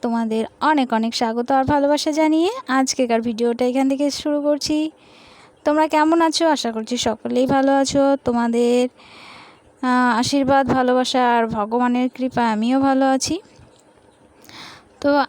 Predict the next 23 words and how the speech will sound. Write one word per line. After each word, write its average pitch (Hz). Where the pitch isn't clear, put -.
আজকেও, 311
আহ, 262
ব্লগ 269
ভিডিও 285
না, 269
একটা 269
রেসিপি 262
নিয়েই 277
এসেছি। 269
তো 247
চলো 262
সবাই 269
ভিডিওটা 254
দেখতে 220
থাকো, 254
সঙ্গে 240
থাকো। 254
আর 220
সবাইকে 247
জানাই 240
অনেক 233
অনেক 247
ভালোবাসা। 247